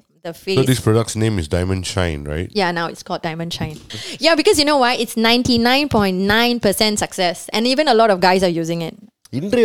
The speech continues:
Speaker 3: வாங்குங்கள், Diamond Shine. See,
Speaker 1: So
Speaker 3: wh-,
Speaker 1: after using it, right, I realized my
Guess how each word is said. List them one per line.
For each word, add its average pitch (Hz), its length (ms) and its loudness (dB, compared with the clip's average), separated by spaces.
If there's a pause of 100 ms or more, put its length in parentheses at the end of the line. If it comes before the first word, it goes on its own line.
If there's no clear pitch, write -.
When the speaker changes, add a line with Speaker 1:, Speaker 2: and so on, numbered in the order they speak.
Speaker 3:
வாங்குங்கள், 127 540 2
Diamond 156 500 0
Shine. 101 360 0 (200)
See, 147 140 0
Speaker 1:
So - 80 6
Speaker 3:
wh-, 466 260 6
Speaker 1:
after 554 220 2
using 247 420 0
it, 220 80 -4
right, 190 260 2
I - 80 2
realized 233 300 0
my 156 100 -4